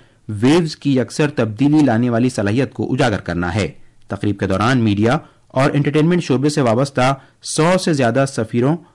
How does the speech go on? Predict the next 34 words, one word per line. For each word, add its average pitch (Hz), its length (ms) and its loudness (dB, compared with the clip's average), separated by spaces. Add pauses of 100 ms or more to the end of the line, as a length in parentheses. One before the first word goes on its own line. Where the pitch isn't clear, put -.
(180)
और 135 160 0
हाई 127 200 0
कमिश्नरों 127 520 -2
को 127 300 0 (300)
एक 139 200 0
जामे 127 320 2
तरीक़ेकार 131 540 0
वज़ा 120 260 2
करने 113 260 0
का 113 120 -2
मौका 131 260 0
मिलेगा। 85 460 0 (400)
वेव्स 107 520 -2
समिट 107 280 0
का 107 120 -6
पहला 101 280 -2
मरहला 127 420 0 (420)
यकम 135 360 0
मई 170 160 4
से 127 220 0 (140)
चार 123 220 2
मई 131 180 2
तक 139 200 -2
मुंबई 120 300 2
में 95 120 2
मुनक्किद 113 380 -2
होगा। 82 300 -2 (1800)
इन्फॉर्मेशन 185 460 2
टेक्नोलॉजी 175 500 0
और 143 240 0
रेलवे 147 260 2
के 156 80 0
मरकजी 139 360 0
वजीर 127 300 0